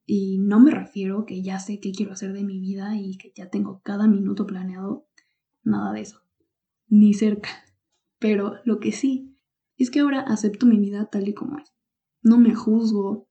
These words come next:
no me estreso por cosas que están fuera de mi control, no me interesa el drama exterior, me enfoco en mis prioridades y esto me ha traído muchísima paz, felicidad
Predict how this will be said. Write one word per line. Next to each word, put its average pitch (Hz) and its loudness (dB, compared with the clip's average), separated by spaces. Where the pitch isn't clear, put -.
no 233 6
me 240 10
estreso 226 4
por 214 -6
cosas 208 -2
que 214 -14
están 202 -8
fuera 202 -4
de 202 0
mi 208 -2
control, 202 -4
no 214 6
me 220 10
interesa 214 0
el 196 -6
drama 202 -4
exterior, 208 -6
me 220 6
enfoco 220 4
en 214 4
mis 196 -4
prioridades 208 0
y 220 8
esto 214 -2
me 208 0
ha 196 -6
traído 196 -6
muchísima 202 -4
paz, 285 -4
felicidad 208 2